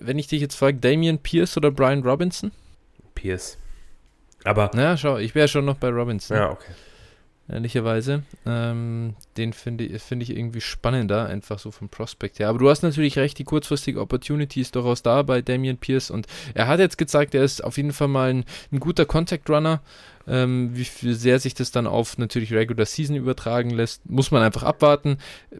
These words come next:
Speaker 1: Ist jetzt ein Shot, den man nehmen kann. Ich glaub, wenn ich jetzt einen dreiundzwanzig Second schon einstellen könnte, würde ich das nehmen und,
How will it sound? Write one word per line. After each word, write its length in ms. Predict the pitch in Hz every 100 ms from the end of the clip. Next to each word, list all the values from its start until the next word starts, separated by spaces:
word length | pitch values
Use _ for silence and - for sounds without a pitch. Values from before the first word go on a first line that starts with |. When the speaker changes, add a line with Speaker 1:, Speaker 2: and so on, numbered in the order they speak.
| -
Speaker 1:
Ist 180 | - -
jetzt 200 | 139 -
ein 60 | 127
Shot, 240 | - 135
den 80 | 131
man 140 | 123 117
nehmen 300 | 127 139 131
kann. 320 | 131 123 127 - _ _ _ _ _ - -
Ich 160 | 123 -
glaub, 540 | 117 117 123 113 - - _ _ _ _
wenn 300 | 110 127 135
ich 240 | - 113 -
jetzt 320 | 127 123 -
einen 120 | 120
dreiundzwanzig 580 | 110 117 123 117 110 -
Second 400 | - 143 147 127
schon 180 | - 117
einstellen 520 | - 127 - 123 117
könnte, 360 | - 107 104 107
würde 220 | 98 98
ich 260 | - -
das 260 | - 90 -
nehmen 380 | 92 92 92 85
und, 340 | 85 82 -